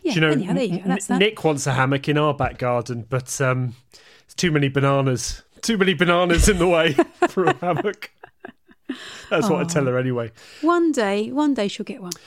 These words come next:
Speaker 2: So, you sent me a WhatsApp today that confirmed that you are one of the biggest plant nerds that I know. We're,
Speaker 1: <laughs>
Speaker 2: we're all plant nerds. And this was,
Speaker 1: We are.
Speaker 2: this was about colicasia. So I was going,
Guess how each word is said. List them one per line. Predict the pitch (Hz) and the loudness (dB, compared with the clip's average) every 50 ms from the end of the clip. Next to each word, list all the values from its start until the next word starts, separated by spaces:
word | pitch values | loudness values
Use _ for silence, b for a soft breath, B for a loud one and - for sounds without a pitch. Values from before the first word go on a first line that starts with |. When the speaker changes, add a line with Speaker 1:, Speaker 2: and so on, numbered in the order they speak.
| B B B B | B B B B
Speaker 2:
So, | B - - - 240 233 190 147 147 160 - - | B -10 0 0 2 4 4 4 2 2 -2 -4
you | - 139 151 262 320 | -8 -2 0 0 0
sent | - - - 220 185 151 | 0 0 0 0 0 0
me | 139 131 127 120 120 123 131 | 0 -2 -2 -2 -4 -4 -4
a | 131 139 143 | 0 0 0
WhatsApp | 139 143 185 196 - - - 143 120 120 - | 2 2 0 0 -2 -4 -2 -2 -2 -2 -4
today | - - - 113 - 117 110 107 107 110 123 127 | -8 -12 -12 -6 -4 -4 -2 -2 -4 -4 -6 -4
that | - 151 151 - | -4 -4 -4 -2
confirmed | - 160 156 135 - - 202 202 202 214 220 226 233 226 190 | -4 -4 -4 -4 0 0 2 2 2 2 2 0 0 -2 -2
that | - 214 180 | -4 -6 -4
you | 185 165 196 214 208 | -2 -2 0 2 2
are | 214 208 202 | 2 2 0
one | 202 180 208 208 | 0 0 0 0
of | 208 | 0
the | 208 | 0
biggest | 202 247 269 277 254 - - - | 0 -2 0 0 -2 -2 -2 -2
plant | - 214 175 160 135 127 | -2 0 0 0 -2 -4
nerds | 135 127 127 127 123 123 123 127 127 127 - - - - - | -4 -2 0 0 0 0 0 -2 -4 -6 -10 -10 -10 -6 -6
that | 160 - | -4 -2
I | 143 135 131 | 0 0 0
know. | 131 123 113 B B B 269 - - 170 | 0 -2 -2 B B B 0 2 4 4
We're, | 196 220 240 214 | 4 2 2 2
Speaker 1:
<laughs> | |
Speaker 2:
we're | 190 196 208 208 | 2 2 2 2
all | 208 196 180 | 2 0 0
plant | 139 - 160 139 131 117 113 | 0 0 0 0 0 0 -2
nerds. | 117 113 113 110 110 117 110 - - B B B B B B | -4 -4 -4 -4 -4 -6 -6 -10 -12 B B B B B B
And | 185 175 214 | 0 0 2
this | 285 - - 233 | 2 0 0 0
was, | 254 359 | 0 0
Speaker 1:
We | 359 415 | 2 2
are. | 453 466 359 | 0 0 2
Speaker 2:
this | 277 349 - 160 | 0 0 0 0
was | 311 233 | 0 0
about | 233 190 214 202 185 - | 2 2 2 2 2 -2
colicasia. | - - 202 190 185 - - 208 269 320 277 180 - 156 135 117 113 - - | 0 0 0 0 0 -2 -2 -2 -2 0 -2 0 0 -2 -2 -2 -4 -8 -8
So | - - 185 175 175 - | -2 0 2 2 2 0
I | 185 196 262 269 | 0 0 0 2
was | 226 165 - | 0 -2 -2
going, | - 156 139 135 127 120 | 0 0 0 0 0 -4